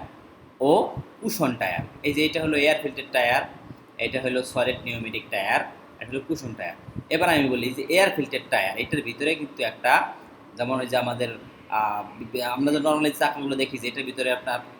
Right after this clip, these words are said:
বাতাস থাকে, ওই টায়ারের ভিতরে ওই টিউব থাকে, টিউবের ভিতরে বাতাস থাকে, সেই সমস্ত এই, এইটা হলো সেই টায়ার। আর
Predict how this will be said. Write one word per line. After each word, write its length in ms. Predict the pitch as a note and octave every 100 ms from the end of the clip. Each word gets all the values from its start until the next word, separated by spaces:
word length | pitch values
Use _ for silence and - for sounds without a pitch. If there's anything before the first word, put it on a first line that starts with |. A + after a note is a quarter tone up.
| -
বাতাস 360 | B2 B2+ C#3 -
থাকে, 220 | A2 - - - - - - - - -
ওই 80 | A2+
টায়ারের 380 | C3 B2+ B2+
ভিতরে 420 | B2+ B2 C#3 G3+ D#3 - - -
ওই 80 | A#2+ -
টিউব 220 | E3+ E3 -
থাকে, 260 | - - -
টিউবের 220 | D3 D3+
ভিতরে 260 | C#3 C#3+ C3+
বাতাস 340 | C3 D3+ -
থাকে, 260 | C3 A2+ - - - - -
সেই 260 | - D#3
সমস্ত 380 | D3 C3 B2+ -
এই, 160 | B2+ C3
এইটা 280 | C3 B2+ B2+
হলো 140 | A#2+
সেই 180 | - C#3
টায়ার। 300 | A#2+ F2+ - - - - - -
আর 140 | B2